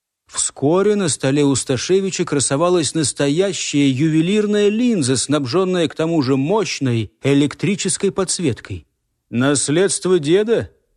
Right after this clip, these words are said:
уважительно поинтересовался Сташевич. Каплан-младший лишь молча кивнул в ответ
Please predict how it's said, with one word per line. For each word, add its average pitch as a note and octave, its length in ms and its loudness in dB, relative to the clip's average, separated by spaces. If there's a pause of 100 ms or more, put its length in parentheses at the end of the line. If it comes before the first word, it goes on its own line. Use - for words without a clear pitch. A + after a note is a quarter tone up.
(240)
уважительно C3+ 580 0
поинтересовался B2+ 720 -2
Сташевич. - 720 -10 (580)
Каплан-младший A3+ 840 0
лишь G#3 240 -2
молча G3+ 380 0
кивнул G#3+ 520 0
в A3+ 60 0
ответ G#3 400 -2